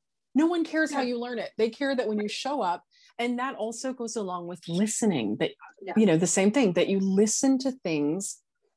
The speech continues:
Speaker 2: Mm-hmm.
Speaker 1: that are accurate, musically, language, all this stuff, yes,
Speaker 2: Yeah.
Speaker 1: of course, but that are accurate for your voice.
Speaker 2: Yes.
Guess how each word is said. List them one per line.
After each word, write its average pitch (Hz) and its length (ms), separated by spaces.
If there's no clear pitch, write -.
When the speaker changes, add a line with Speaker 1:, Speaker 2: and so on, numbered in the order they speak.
Speaker 2:
Mm-hmm. 214 240
Speaker 1:
that 185 220
are 175 280
accurate, 247 760
musically, 180 640
language, 139 380
all 120 100
this 127 120
stuff, - 160
yes, 117 140
Speaker 2:
Yeah. - 60
Speaker 1:
of - 60
course, - 260
but 196 180
that 190 120
are 185 180
accurate 214 680
for - 280
your 160 720
voice. - 600
Speaker 2:
Yes. 180 260